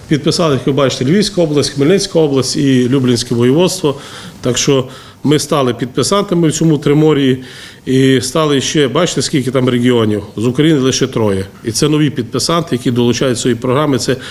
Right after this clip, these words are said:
важливий економічний інструмент. Також тут попередньо, що я вам говорив, це угода з Любліном підписана, е, з Люблінським воєводством. Поновлена угода з Пряшівським краєм, повністю записана чергова. Ну і тепер, що нам вдалося зробити ще для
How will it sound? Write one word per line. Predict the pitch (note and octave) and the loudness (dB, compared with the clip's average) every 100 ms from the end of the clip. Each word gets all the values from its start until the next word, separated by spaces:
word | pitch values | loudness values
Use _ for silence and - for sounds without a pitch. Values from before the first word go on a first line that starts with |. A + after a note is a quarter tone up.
| - | -6
важливий | C3 C3 D3 D3 | -2 0 2 2
економічний | C3 D3+ D3 D#3 A#2+ B2 | 2 2 4 2 2 0
інструмент. | A2 - G#2+ G#2 F#2 - - - - | -2 -2 -2 -2 -4 -12 -16 -16 -10
Також | - A#2 F3+ - - | -4 0 0 -2 -6
тут | C3 | -2
попередньо, | D3 D#3 D#3 C3+ | 0 0 0 -2
що | B2 | -2
я | C#3+ | 0
вам | C3+ | 0
говорив, | D#3 F#3+ F#3+ | 2 2 2
це | - | 2
угода | C3 A#2+ C3+ A#2+ | 0 2 2 0
з | A#2+ | 0
Любліном | F3+ E3+ E3+ D#3 | 0 2 2 2
підписана, | - - D#3+ D3+ C3 C#3 C3+ - - - - | -2 -2 -2 0 0 -2 -4 -12 -16 -18 -6
е, | B2 B2+ B2+ B2+ B2+ - - | -2 0 0 0 -4 -8 -8
з | A#2+ | -2
Люблінським | D3 C#3+ C#3 C#3 | 0 0 0 0
воєводством. | C3 C3+ C#3 C3+ B2 G#2+ - - | 2 4 2 0 -2 -4 -10 -10
Поновлена | - D#3 D#3+ B2+ B2+ | -2 2 2 2 2
угода | B2+ B2 A#2+ A2+ | 2 2 2 0
з | |
Пряшівським | - D#3 F3+ - D#3 - D3 D3 - - - - | -2 -2 0 0 -4 -2 -2 -4 -10 -18 -20 -6
краєм, | D3 C#3 C#3 C3 | -2 0 0 0
повністю | D3 C#3 C3 A#2+ C3+ A#2+ - - - | 2 2 2 0 -2 -4 -6 -20 -8
записана | B2+ A#2+ C3 D3 B2+ B2+ | -2 0 0 0 0 0
чергова. | - B2+ A#2+ C3 A#2+ | 0 0 2 2 2
Ну | B2+ F#3+ F#3 | 4 4 2
і | B2+ | 0
тепер, | C#3 E3+ D#3 - - - | 0 -2 -2 -4 -12 -14
що | - D#3+ | -6 0
нам | D#3+ | 2
вдалося | C#3 C#3 D#3 D3 | 2 2 2 0
зробити | B2 C3+ C#3 D3+ B2+ | 0 0 0 0 0
ще | - - D3+ | -2 0 0
для | B2+ B2+ | 2 0